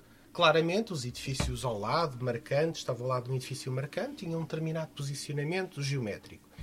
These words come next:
E ele embirrou que havia de pôr a residência universitária, eh, rodada, numa, com um ângulo que não tinha nada a ver com o território.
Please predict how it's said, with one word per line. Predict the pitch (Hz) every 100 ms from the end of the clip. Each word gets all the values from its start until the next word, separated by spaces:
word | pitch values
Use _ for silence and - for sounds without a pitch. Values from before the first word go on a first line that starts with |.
| - - - - - - - - - - -
E | 240
ele | 254 170 123
embirrou | 135 156 190 254 285
que | 254
havia | 233 285
de | -
pôr | - 302 302
a | 240
residência | 233 247 269 240
universitária, | 262 254 - 277 277 277 294 311 - - - - - - - -
eh, | - - - - - - -
rodada, | 139 147 208 262 160 113 104 -
numa, | 123 127 117 107 117 -
com | 147 151
um |
ângulo | 185 226 226 226
que | -
não | 220
tinha | 208 220 220
nada | 220 214
a |
ver | 208 220
com | 208
o | 185
território. | - 151 127 -